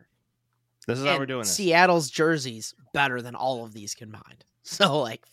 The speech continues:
Speaker 2: fuck that, too. Bad
Speaker 1: True.
Speaker 2: move.
Speaker 1: And that walkout is so sick. But
Speaker 2: Oh, yeah.
Speaker 1: we got time, I think, for one more here, people.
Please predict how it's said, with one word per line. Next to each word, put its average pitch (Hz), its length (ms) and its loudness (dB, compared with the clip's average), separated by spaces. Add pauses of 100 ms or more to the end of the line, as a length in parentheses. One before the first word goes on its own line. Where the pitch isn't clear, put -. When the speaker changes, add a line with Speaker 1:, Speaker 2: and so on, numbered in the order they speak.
(140)
Speaker 2:
fuck 156 300 -4
that, 135 320 -2
too. 120 320 -12 (680)
Bad 156 240 2
Speaker 1:
True. 165 220 0
Speaker 2:
move. 165 60 -14 (960)
Speaker 1:
And 101 140 -8
that 117 200 -4
walkout 110 520 -6
is 90 140 -10
so 101 240 -6
sick. - 340 -12
But 131 300 -2
Speaker 2:
Oh, 139 80 -4
yeah. 110 160 -12 (840)
Speaker 1:
we 139 120 -2
got 185 160 -2
time, 170 280 -4
I 143 60 -8
think, 160 260 -8
for 123 120 -6
one 123 320 -4
more 160 260 -4
here, 110 180 -10
people. 98 380 -8